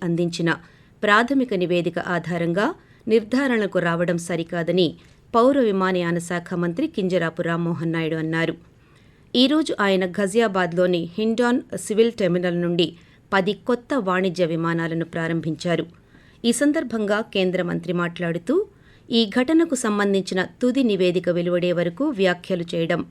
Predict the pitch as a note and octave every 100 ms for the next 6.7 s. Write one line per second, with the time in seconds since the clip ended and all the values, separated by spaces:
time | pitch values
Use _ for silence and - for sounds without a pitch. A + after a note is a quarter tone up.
0 | - G3 G#3+ A3 F#3 E3+ E3 E3+ E3+ E3
1 | E3 F#3+ G3+ - - - E3+ - E3 E3
2 | D#3+ E3+ D#3+ E3 - - - - - -
3 | - F#3+ A3 B3 C#4 D#4 D#4 G#3 G3 G3
4 | F#3 F#3+ F3+ F3+ F3 A3 D4+ G#3 F#3+ F3+
5 | - G3 A3+ - A#3 G#3+ G3 F3+ F3+ F3
6 | F3 E3+ F3 E3+ - G3+